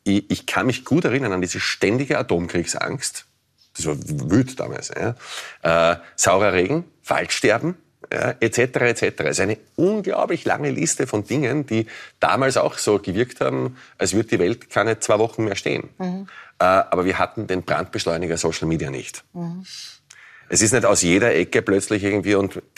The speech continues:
Speaker 1: täglich irgendwie beim Swipen übers Handy, äh, dann die nächste Katastrophe, die nächste Krise irgendwie gekommen.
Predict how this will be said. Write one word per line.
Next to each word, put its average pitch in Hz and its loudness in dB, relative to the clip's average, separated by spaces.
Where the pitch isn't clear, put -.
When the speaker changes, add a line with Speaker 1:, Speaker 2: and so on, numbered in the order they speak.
Speaker 1:
täglich 98 2
irgendwie 104 2
beim 90 0
Swipen 85 0
übers 95 0
Handy, 95 0
äh, 95 4
dann 98 0
die 101 2
nächste 95 2
Katastrophe, 101 0
die 95 2
nächste - 0
Krise 90 2
irgendwie 87 -2
gekommen. 90 -2